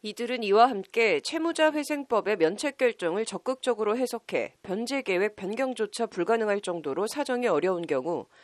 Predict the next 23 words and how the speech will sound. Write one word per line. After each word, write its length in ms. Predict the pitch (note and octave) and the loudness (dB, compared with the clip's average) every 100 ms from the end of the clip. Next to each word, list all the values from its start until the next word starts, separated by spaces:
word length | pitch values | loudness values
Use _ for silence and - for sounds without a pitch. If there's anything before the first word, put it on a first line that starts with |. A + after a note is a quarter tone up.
| - - - | -20 -20 -4
변제 300 | G3 A3+ C4 | -2 0 4
계획 300 | A#3 B3 F#3+ | 6 6 6
완료 320 | D3+ G3+ G#3+ | 4 4 2
전이라도 640 | F#3+ F#3 A3 D#3+ A#2+ G#2 _ _ | 0 0 0 0 -2 -8 _ _
법원이 340 | E3+ E3 G3 | 0 2 0
채무자에 540 | - D4+ D4+ C#4 B3 G3+ | -2 -2 -2 2 2 4
대한 260 | E3+ G3+ | 2 4
면책 360 | C#3+ E3 C4 - | 0 -2 -4 0
결정을 400 | G#3+ G#3 F#3 G3+ | 0 0 -2 -2
주저하지 500 | F#3 F3 A3 G#3+ G3 | -4 2 2 2 -4
말고 540 | C3+ C3 E3 D3 A2 | -4 -4 -4 -4 -6
적극적으로 640 | - E3 C#4 - G#3 E3 D#3 | -10 -8 -8 -6 -4 -4 -6
결정해야 480 | E3 - G#3 F#3 F#3 | -8 -6 -4 -4 -6
한다고 360 | D#3 C3 E3+ | -6 -6 -4
목소리를 480 | E3 - G#3+ F#3 C#3+ | -6 -6 -6 -4 -4
높였습니다. 800 | D3 D3 F3 - D3+ C#3 D3 C3 - _ _ _ _ - - - - - | -6 -6 -10 -10 -10 -2 0 0 -4 _ _ _ _ -20 -20 -20 -20 4
나아가 300 | F#3+ A3 A#3 | 8 10 8
아직 180 | A3 B3 | 6 0
개인회생이나 800 | A3 A#3 C#4 C#4 D4 B3+ G#3+ B3 | 0 0 0 0 -2 0 0 0
파산 360 | D#4+ D#4 E4 | 0 0 0
신청을 460 | E4 D4 - C4 C#4 | -2 -4 0 2 4
하진 220 | B3 B3+ | 2 2
않았지만 680 | F3+ F3+ - E3+ G3+ D3 | 0 0 -2 2 2 2